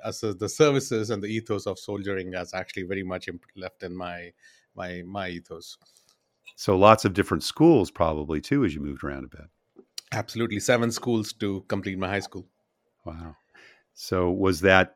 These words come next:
Speaker 2: uh, it, it sounds like it was a very interesting thing. I've, I've had an opportunity to travel India. I think I told you I lived in Singapore for about ten years. So I, I
Speaker 1: Yes.
Speaker 2: did get a chance to s-, travel a lot, but, uh, I know just how diverse, uh, India is, probably one of the most diverse countries, certainly in South,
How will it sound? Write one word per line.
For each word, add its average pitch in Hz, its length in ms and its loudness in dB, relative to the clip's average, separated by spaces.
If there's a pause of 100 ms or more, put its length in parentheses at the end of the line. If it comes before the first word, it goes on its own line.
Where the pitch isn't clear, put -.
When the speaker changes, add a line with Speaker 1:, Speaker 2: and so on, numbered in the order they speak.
Speaker 2:
uh, 87 380 2
it, 90 180 -6
it 110 180 0
sounds 113 240 10
like 101 120 10
it 98 80 -2
was 82 140 2
a 90 40 0
very 85 320 6
interesting 107 560 2
thing. 80 240 -2
I've, 82 120 -4
I've 80 140 -4
had 90 180 4
an 82 120 -6
opportunity 85 500 -2
to 73 60 -12
travel 82 360 -2
India. 80 280 0
I 78 60 -2
think - 180 -10
I 78 100 -8
told 87 280 -4
you 80 80 -2
I 78 40 -2
lived 80 220 -4
in 76 80 -6
Singapore 101 440 0
for - 120 -6
about 73 200 -4
ten 78 220 -8
years. 67 220 -8
So 80 100 -6
I, 76 60 -4
I 80 80 -8
Speaker 1:
Yes. 87 180 -6
Speaker 2:
did 82 120 -4
get 80 100 -4
a 76 60 -6
chance 80 260 -8
to - 60 -10
s-, - 120 -16 (300)
travel 107 420 8
a - 20 0
lot, 80 320 0
but, 85 240 -2
uh, 80 180 4 (340)
I 90 80 2
know 107 240 10
just 90 240 0
how 82 160 4
diverse, 80 640 0 (140)
uh, 85 140 -4
India 87 340 0
is, 87 320 0
probably 90 400 4
one 95 160 2
of 87 60 0
the 82 60 -2
most 76 260 -6
diverse 71 340 -6
countries, 71 440 -10
certainly 110 360 0
in 73 80 -6
South, 73 280 -8